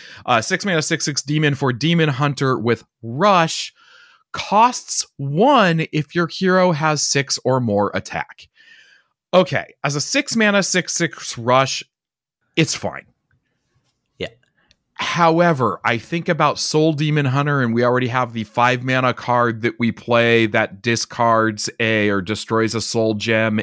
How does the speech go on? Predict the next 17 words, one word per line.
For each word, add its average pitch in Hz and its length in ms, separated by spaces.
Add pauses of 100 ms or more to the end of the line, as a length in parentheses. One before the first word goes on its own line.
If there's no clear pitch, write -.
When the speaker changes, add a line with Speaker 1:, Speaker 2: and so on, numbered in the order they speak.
Speaker 1:
and 98 600 (680)
gives 113 340
you 113 380
the 104 220
five 117 580
five 113 360
rush 110 260
and 107 180
then 110 120
gives 107 400
you, 107 340
like, 98 280 (920)
Speaker 2:
Yeah. 82 160
Speaker 1:
hero 123 420
power 107 720 (680)
attack 120 520
damage. 120 540